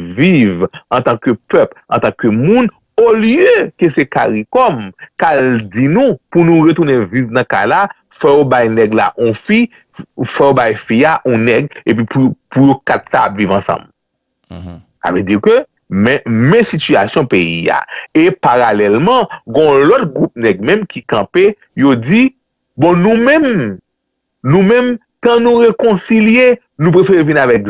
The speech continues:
Speaker 1: zam nou, n ap kase prizon, n ap boule magazen, n ap boule bank, n ap vyole pitit-pitit yo, n ap e, e, e, e, e vole mèb yo, n ap kase kès la, n ap pran tout sa genyen,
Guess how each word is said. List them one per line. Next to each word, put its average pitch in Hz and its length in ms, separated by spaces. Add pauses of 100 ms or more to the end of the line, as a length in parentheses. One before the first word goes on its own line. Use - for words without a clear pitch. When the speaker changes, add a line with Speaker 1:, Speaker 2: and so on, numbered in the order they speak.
(200)
Speaker 1:
zam 175 320 (140)
nou, 269 220 (260)
n 104 160
ap - 160
kase 147 320
prizon, 127 460 (600)
n 101 220
ap 127 140 (100)
boule 127 260
magazen, 110 640
n 98 220
ap 117 160
boule 113 260
bank, 143 300 (160)
n 104 100
ap 113 140 (100)
vyole 110 520 (100)
pitit-pitit 104 640
yo, 190 220 (260)
n 98 260
ap 135 200 (180)
e, 131 160
e, 123 160
e, 120 180
e, 120 180 (120)
e 110 80
vole 113 420
mèb 101 300 (160)
yo, 208 220 (180)
n 104 180
ap 139 220
kase - 320
kès - 320
la, 190 160 (240)
n 117 100
ap 139 160
pran 143 220
tout 277 240
sa 156 160
genyen, 156 560